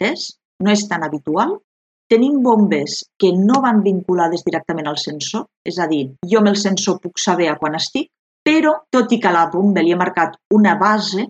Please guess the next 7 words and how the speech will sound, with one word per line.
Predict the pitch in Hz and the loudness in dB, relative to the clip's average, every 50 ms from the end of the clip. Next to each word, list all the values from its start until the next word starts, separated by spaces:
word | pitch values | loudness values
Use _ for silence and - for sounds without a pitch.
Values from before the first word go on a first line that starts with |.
| _ _ | _ _
després | - 202 190 196 - - - 226 240 240 254 349 339 - - - - | 2 2 2 2 -2 -2 0 2 2 2 0 -4 -8 -10 -14 -10 -6
jo | 202 180 220 208 - | 0 2 2 2 2
puc | - 233 214 | 0 -2 0
modificar | 226 214 214 196 185 196 196 - 180 - 170 156 151 | 0 2 2 2 2 0 0 0 -2 -2 -2 -6 -6
aquesta | - 160 - - - 156 143 | -8 -12 -14 -10 -8 -6 -6
base. | 143 151 151 - - - _ _ _ _ _ _ _ _ _ _ _ _ _ _ - | -6 -6 -6 -8 -12 -16 _ _ _ _ _ _ _ _ _ _ _ _ _ _ 0
I | 254 240 | 2 2